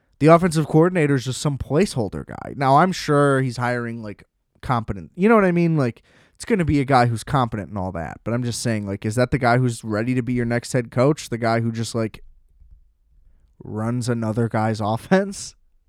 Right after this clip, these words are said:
I don't know. I don't know. It's typically not where I would look. So fuck them.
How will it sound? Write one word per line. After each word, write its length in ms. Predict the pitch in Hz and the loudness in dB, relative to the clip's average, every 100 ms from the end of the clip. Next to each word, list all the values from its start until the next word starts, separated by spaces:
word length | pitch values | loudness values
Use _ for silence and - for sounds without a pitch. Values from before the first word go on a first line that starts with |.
| _ _ _ _ _ _ _ _ _ _ _ _ _ | _ _ _ _ _ _ _ _ _ _ _ _ _
I 120 | - 135 | 0 2
don't 120 | 185 | 4
know. 220 | 226 - _ _ _ _ _ _ _ _ _ _ _ _ _ _ _ - - | 4 0 _ _ _ _ _ _ _ _ _ _ _ _ _ _ _ -20 -14
I 60 | 92 | -10
don't 120 | 87 | -10
know. 140 | 60 - _ _ _ _ | -12 -16 _ _ _ _
It's 100 | - | -12
typically 400 | - 147 135 131 | 0 0 2 0
not 180 | 117 104 | 0 -2
where 100 | 110 | -2
I 60 | 95 | -2
would 140 | 92 | -6
look. 340 | - - - - _ _ _ _ _ _ _ _ _ _ _ _ _ _ _ _ _ _ _ _ | -10 -16 -18 -20 _ _ _ _ _ _ _ _ _ _ _ _ _ _ _ _ _ _ _ _
So 160 | - | -2
fuck 280 | 185 247 233 | 4 4 4
them. 300 | 123 92 76 | 0 -2 -8